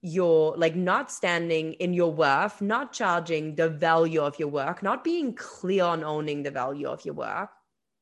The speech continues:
what ends up happening is that y-,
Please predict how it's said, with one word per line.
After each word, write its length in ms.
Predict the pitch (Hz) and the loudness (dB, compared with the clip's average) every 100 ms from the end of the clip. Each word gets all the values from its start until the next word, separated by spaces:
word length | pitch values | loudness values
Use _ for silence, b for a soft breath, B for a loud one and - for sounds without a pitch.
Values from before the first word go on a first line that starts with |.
| _ _ _ _ b b b b | _ _ _ _ b b b b
what 180 | 226 240 | -2 -2
ends 200 | 240 254 | -2 -2
up 120 | 220 | -2
happening 540 | - 339 480 277 202 202 | -2 -4 -2 -4 -4 -4
is 240 | 190 185 | -6 -2
that 340 | 180 175 180 - _ _ _ _ _ _ _ _ _ | 0 2 0 -8 _ _ _ _ _ _ _ _ _
y-, 120 | - | -20